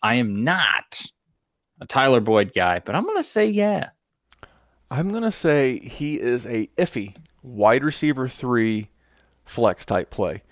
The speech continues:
Speaker 1: I
Speaker 2: Cle-
Speaker 1: thought for sure you were going against him.
Speaker 2: Cle-, Cleveland's pass defense is sixth versus the pass, uh, for, for fantasy purposes, and I do like their corner Denzel Ward, who Boyd will more than likely draw.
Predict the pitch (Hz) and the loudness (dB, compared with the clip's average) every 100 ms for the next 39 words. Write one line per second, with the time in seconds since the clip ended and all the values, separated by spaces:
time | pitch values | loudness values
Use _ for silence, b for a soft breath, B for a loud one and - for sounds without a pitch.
0 | b b b - 160 113 - - - 139 | b b b 0 0 0 -4 -10 -2 0
1 | 139 95 90 80 82 76 95 - - 104 | 0 -2 -8 -10 -12 -12 -14 -14 -18 -16
2 | 104 - - - 147 160 - - 175 175 | -18 -20 -14 -2 0 0 -4 -2 -2 0
3 | 180 - 135 139 - 160 151 160 170 - | -4 -4 -4 -4 -6 -4 -2 -2 -6 -10
4 | 101 - - 143 - - - _ _ _ | -10 -10 -6 -6 -8 -16 -20 _ _ _
5 | _ _ _ - 117 123 127 117 110 95 | _ _ _ -2 0 0 0 -2 -2 -6
6 | 131 107 110 135 - _ - 101 95 - | 0 2 2 0 -8 _ -10 -6 -4 -6
7 | _ _ 110 104 - 107 110 113 131 - | _ _ -2 -2 -4 -4 -2 -2 -4 -2
8 | 120 131 143 135 - B B - 123 113 | -2 -2 -6 -6 -8 B B 0 2 4
9 | 135 123 117 117 - 127 117 110 110 110 | 4 4 4 -2 -2 -2 0 0 0 0
10 | 107 107 101 101 92 78 101 107 113 107 | 2 2 4 2 0 -2 -6 -6 0 2
11 | 110 110 104 104 101 107 98 90 - 101 | 2 0 -2 0 0 0 -2 -4 -4 -4
12 | 113 110 | 2 2